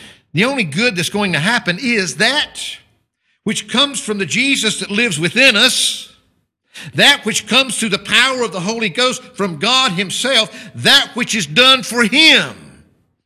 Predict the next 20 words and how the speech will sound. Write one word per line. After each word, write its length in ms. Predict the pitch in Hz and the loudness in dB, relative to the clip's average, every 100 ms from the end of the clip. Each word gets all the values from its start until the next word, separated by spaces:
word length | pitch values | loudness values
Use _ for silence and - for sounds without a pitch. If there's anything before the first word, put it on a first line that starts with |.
| _ _ _ _ - | _ _ _ _ -8
not 340 | 123 160 - | -2 -2 -2
for 100 | 139 | -6
our 200 | 139 131 | -4 -4
own 320 | 131 123 117 110 _ _ _ | -6 -8 -10 -14 _ _ _
selfish 680 | - - 151 143 120 101 - - | -12 -6 -4 -4 -8 -8 -10 -12
lust. 540 | 110 120 156 - - _ _ - | -8 -8 -8 -10 -12 _ _ -10
We've 140 | 151 | -6
all 160 | 156 202 | -4 -4
done 240 | 170 240 | -4 -4
those 260 | 202 143 - | -6 -8 -8
things, 720 | 135 175 214 208 - - - _ _ _ _ _ _ _ _ _ | -8 -8 -8 -10 -10 -10 -16 _ _ _ _ _ _ _ _ _
but 100 | - | -8
that's 280 | 185 - 185 | -8 -6 -4
not 260 | 185 - | -4 -6
who 240 | - 185 165 | -10 -8 -4
we 180 | 156 | -4
are 480 | 165 180 117 - - _ _ _ | -4 -6 -8 -12 -20 _ _ _
in 160 | 147 139 | -8 -8
Christ 640 | - 185 151 117 - - - - | -4 -2 -2 -4 -10 -12 -20 -8
anymore. 540 | 147 139 139 170 135 | -6 -6 -6 -6 -8